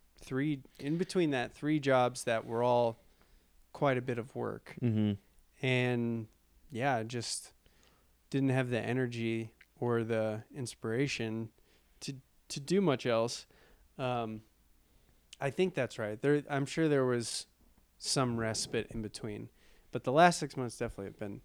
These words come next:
Speaker 1: demanding. It is interesting. It's definitely the only kind of interesting software job I've had.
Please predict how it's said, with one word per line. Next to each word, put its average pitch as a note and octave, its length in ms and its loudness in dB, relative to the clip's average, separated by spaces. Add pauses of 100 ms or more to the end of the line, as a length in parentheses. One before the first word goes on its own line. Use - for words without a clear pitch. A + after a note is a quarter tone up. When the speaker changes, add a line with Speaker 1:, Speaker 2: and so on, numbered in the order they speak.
(460)
Speaker 1:
demanding. A2+ 380 -2
It G#3 180 -4
is E3 220 2
interesting. B2 760 0
It's C3+ 240 -8
definitely B2 540 0 (200)
the C3 120 -4
only A#2+ 440 0
kind A#2 220 -4
of G#2+ 220 -6
interesting A#2 540 -6
software G#2+ 440 -4
job G#2+ 300 -6
I've G#2 140 -10
had. G#2+ 340 -10